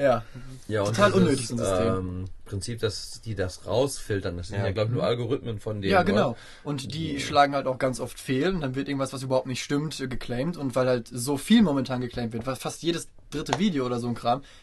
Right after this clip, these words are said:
Speaker 1: hast du halt keine Chance, da hinterher zu kommen, das wieder wegzumachen. Der
Speaker 2: Mhm.
Speaker 1: Support kümmert sich da gar nicht mehr drum, weil das viel zu viel ist.
Speaker 2: Ja,
Speaker 3: Was, wenn einer
Speaker 2: logischerweise.
Speaker 3: wieder die Tendenz ist? Ist das jetzt eher das,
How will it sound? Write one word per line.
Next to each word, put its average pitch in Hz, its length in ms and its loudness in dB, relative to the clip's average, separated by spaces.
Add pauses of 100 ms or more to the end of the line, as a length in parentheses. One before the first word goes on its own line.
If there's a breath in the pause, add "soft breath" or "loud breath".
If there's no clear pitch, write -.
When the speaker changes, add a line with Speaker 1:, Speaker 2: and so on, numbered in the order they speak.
Speaker 1:
hast - 160 -6
du 123 60 0
halt 117 80 -2
keine 135 240 0
Chance, 139 260 0
da 135 60 -2
hinterher 127 260 0
zu - 80 -6
kommen, 131 200 0
das 117 120 -4
wieder 117 140 -4
wegzumachen. 113 500 -4 (200 soft breath)
Der 95 80 -2
Speaker 2:
Mhm. 90 40 -2
Speaker 1:
Support 131 340 2
kümmert 185 220 4
sich - 80 -10
da 131 80 2
gar 123 160 2
nicht 120 100 -4
mehr 127 100 -2
drum, 127 120 -2
weil 127 80 0
das 123 140 -2
viel 180 140 -2
zu 147 100 -10
viel 156 240 -4
ist. 110 200 -10
Speaker 2:
Ja, 92 120 -2
Speaker 3:
Was, 107 160 2
wenn 107 100 2
einer 107 120 0
Speaker 2:
logischerweise. 113 120 2 (100)
Speaker 3:
wieder 110 120 4
die 110 100 -2
Tendenz 107 440 -4
ist? - 140 -8
Ist 139 120 -8
das 110 140 -6
jetzt 107 180 -8
eher 110 340 2
das, - 440 -8